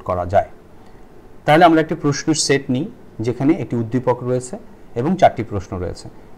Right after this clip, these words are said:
প্রশ্ন upload করতে চাইলে প্রথমে আমাদেরকে প্রশ্নটি বিশ্লেষণ করে দেখতে হবে সেটি কোন স্তরের প্রশ্ন। ধরা যাক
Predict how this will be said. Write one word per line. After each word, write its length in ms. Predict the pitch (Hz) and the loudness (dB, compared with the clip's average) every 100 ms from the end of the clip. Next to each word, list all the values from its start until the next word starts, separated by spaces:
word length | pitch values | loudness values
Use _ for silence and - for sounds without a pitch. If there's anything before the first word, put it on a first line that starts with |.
| - | -4
প্রশ্ন 320 | - 190 - 214 | 2 2 6 8
upload 300 | 131 147 139 | 8 6 -2
করতে 240 | 139 139 | -4 -8
চাইলে 320 | 123 113 104 | -2 0 0
প্রথমে 420 | 143 147 160 180 160 | -2 -2 0 0 2
আমাদেরকে 520 | 123 117 120 143 202 - - | 0 0 -4 -4 -6 -8 -2
প্রশ্নটি 440 | 190 190 190 170 | 0 0 -4 0
বিশ্লেষণ 440 | 123 110 107 - | -2 -2 -6 -6
করে 160 | 107 110 | -4 -2
দেখতে 260 | 104 101 104 | -2 -4 -6
হবে 180 | 123 | -6
সেটি 180 | 175 143 127 | -6 -10 -6
কোন 160 | 147 127 | -4 -4
স্তরের 300 | - 95 95 | -4 -6 -6
প্রশ্ন। 280 | 101 92 - 123 | -8 -10 -12 -6
ধরা 160 | 139 160 | 0 2
যাক 160 | 175 | 2